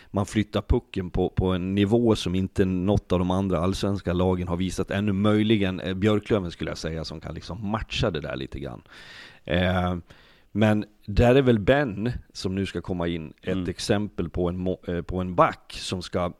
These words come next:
Speaker 1: på något sätt parera och, och öka enkelheten och,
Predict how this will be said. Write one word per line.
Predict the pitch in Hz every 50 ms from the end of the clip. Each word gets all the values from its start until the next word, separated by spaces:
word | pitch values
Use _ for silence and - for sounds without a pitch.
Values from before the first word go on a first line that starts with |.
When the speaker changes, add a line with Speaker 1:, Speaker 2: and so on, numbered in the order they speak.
| _ _
Speaker 1:
på | -
något | 95 98 98 -
sätt | 98 90 - _
parera | - - 113 107 104 123 147 160 151 147 131 117 101 92 92 92
och, | 90 71 98 98 87 - 98 98
och | 90 76
öka | 98 98 101 - - - - - -
enkelheten | - 117 113 117 113 - - 127 127 131 143 127 123 120 - - 95
och, | 92 87 82